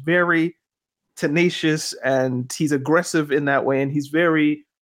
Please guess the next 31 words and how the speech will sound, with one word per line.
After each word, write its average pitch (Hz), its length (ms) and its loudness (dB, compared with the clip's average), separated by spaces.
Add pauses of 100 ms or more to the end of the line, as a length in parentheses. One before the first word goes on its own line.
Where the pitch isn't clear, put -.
(200)
I 180 40 -4
don't 214 120 2
know, 175 100 4
just 202 220 -4
pointed 208 400 2
about 139 300 2
what 165 120 2
he 175 120 -8
wants 151 420 0
and 135 120 -4
how 160 140 0
he 147 80 2
thinks 151 240 -6
the 139 100 -2
game 143 200 0
should 135 160 -6
be 135 100 0
officiated. 139 580 -2
Like, 131 180 -4
and 139 140 -4
we've 151 140 0
seen 170 220 -2
him 151 80 -2
for 135 240 -4
four 147 160 0
or 139 60 -8
five 135 200 0
seasons 135 300 -2
at 123 100 -6
this 123 120 -10
point. 117 260 -6